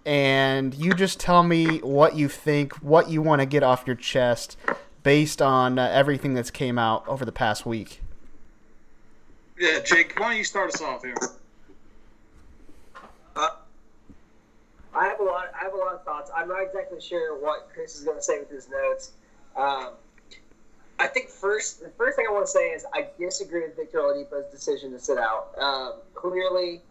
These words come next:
Speaker 3: um, this is not a situation where he wants to stay home 'cause he's going with the team in Orlando. Uh, this is not a situation in which, uh, he's scared to get hurt because he's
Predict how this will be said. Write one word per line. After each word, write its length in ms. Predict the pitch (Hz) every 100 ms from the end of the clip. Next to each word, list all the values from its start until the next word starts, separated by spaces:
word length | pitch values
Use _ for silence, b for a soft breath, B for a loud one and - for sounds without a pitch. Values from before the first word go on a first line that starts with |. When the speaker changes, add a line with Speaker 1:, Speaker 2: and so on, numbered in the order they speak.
| - - -
Speaker 3:
um, 300 | 143 139 147
this 200 | 175 185
is 120 | 151
not 340 | 160 160 170 -
a 40 |
situation 500 | - 170 165 156 170
where 100 | 156
he 60 | 151
wants 200 | 156 -
to 40 |
stay 180 | - 170
home 260 | 196 165 185
'cause 120 | - 151
he's 120 | 139
going 220 | 156 156
with 100 | 156 -
the 60 | 165
team 120 | 156
in 60 | 151
Orlando. 480 | 143 127 120 117 113 - _ _ _ -
Uh, 240 | 139 139 131
this 180 | 160 -
is 120 | 175
not 220 | 175 175
a 20 |
situation 640 | 175 185 185 185 180 190 185
in 140 | 175
which, 380 | 175 175 175 - - _ -
uh, 260 | 151 156 139 - 160
he's 160 | 160 -
scared 320 | - 190 185
to 60 | 180
get 180 | 156
hurt 300 | 190 202 - -
because 320 | - - -
he's 180 | -